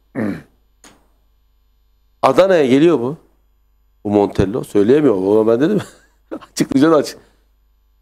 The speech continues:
Speaker 2: Kadroyu, kadroyu başkan yapıyor. Bu da oynatıyor. Bu adamı aldık. Türk milli takımının teknik direktörü yaptık.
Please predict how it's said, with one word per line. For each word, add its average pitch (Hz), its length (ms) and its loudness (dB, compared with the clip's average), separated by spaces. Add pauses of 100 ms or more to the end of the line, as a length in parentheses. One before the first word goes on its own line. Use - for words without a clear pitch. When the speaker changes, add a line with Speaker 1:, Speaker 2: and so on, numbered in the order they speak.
(920)
Speaker 2:
Kadroyu, 180 640 2 (680)
kadroyu 185 640 2 (680)
başkan 123 320 -2
yapıyor. 196 320 -4 (1080)
Bu 147 60 0
da 196 80 2
oynatıyor. 170 440 0 (1400)
Bu 165 220 4
adamı 214 300 2
aldık. 233 640 0 (680)
Türk 175 200 -2
milli 202 240 2
takımının 202 520 0 (680)
teknik 180 340 -2
direktörü 131 340 0
yaptık. - 320 -8